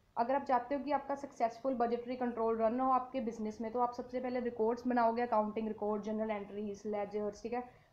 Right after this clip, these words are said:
जो account हमें चाहिए वो आप prepare करके रखोगे, ताकि हमें वो, अ, अगर आप corrective action लेना चाहते हो वो आपकी help करें कि कहाँ पे गड़बड़ी हो रही है, आपके पास क्या होना चाहिए, records होने चाहिए,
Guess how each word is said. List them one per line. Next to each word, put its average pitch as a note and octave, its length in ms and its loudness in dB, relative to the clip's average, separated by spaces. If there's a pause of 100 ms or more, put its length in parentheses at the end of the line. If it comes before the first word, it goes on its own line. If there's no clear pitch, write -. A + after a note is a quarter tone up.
(100)
जो A#3+ 80 4
account A#3 360 4
हमें A#3+ 180 0
चाहिए A3 460 0
वो A#3 120 2
आप - 280 0 (260)
prepare B3+ 320 0
करके C4+ 220 -2
रखोगे, C4 320 0
ताकि C#4 280 0
हमें D#4 240 0 (400)
वो, B3+ 320 -6 (320)
अ, A3+ 340 6
अगर A#3 180 2
आप B3 240 0 (260)
corrective A#3+ 360 2
action B3 280 0
लेना B3 220 0
चाहते A3+ 280 0
हो A3+ 60 -2
वो A#3 60 4
आपकी A#3 240 0
help G#3+ 260 0
करें F#3 180 -4 (280)
कि G#3 60 -8
कहाँ G#3+ 220 0
पे A3+ 100 -4
गड़बड़ी G#3+ 340 -2
हो G#3+ 120 -2
रही G#3 100 -4
है, G#3 60 -2
आपके G#3 180 -6
पास A#3+ 180 -4
क्या A3 140 -6
होना G#3+ 140 -4
चाहिए, A3 320 -4 (360)
records A3 400 2
होने G3 160 0
चाहिए, E3+ 280 -8